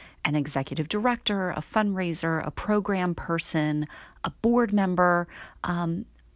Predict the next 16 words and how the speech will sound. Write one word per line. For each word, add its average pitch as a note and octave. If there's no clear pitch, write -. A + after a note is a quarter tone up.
you're F#3+
often A#3
getting F3
the E3
same F3
advice D#3+
over C#3+
and -
over. -
You F3+
have F3+
to G3+
have C#3+
an D#3
elevator C#3
speech. -